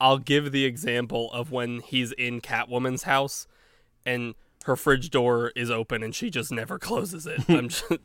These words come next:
it, that was bothering me, but it's beside the point. He says, "You've got a lot of cats," and she, like, looks at him and says, "I have a thing about strays."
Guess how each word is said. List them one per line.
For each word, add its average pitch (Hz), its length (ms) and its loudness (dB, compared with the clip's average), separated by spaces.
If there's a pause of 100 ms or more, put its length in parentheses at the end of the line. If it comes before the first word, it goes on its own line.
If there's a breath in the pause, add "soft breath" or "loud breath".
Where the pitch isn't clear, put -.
(140)
it, 143 140 0 (180)
that 147 220 8
was 135 140 0
bothering 117 400 -2
me, 113 100 -10
but 139 280 4 (340 soft breath)
it's 135 160 0
beside 123 380 4
the 95 60 -10
point. 110 300 -8 (680 soft breath)
He 165 220 -4
says, 147 400 0
"You've 127 120 -4
got 139 180 4
a - 40 2
lot 123 140 0
of 117 60 -4
cats," 131 400 0
and 120 120 -12
she, - 180 -6
like, 117 280 -4
looks 117 300 -8
at 110 140 -6
him 107 100 -10
and 107 100 -12
says, 110 460 -14 (480)
"I 117 60 -8
have 117 180 -4
a 110 40 -12
thing 117 200 -6
about 107 240 -10
strays." 107 760 -12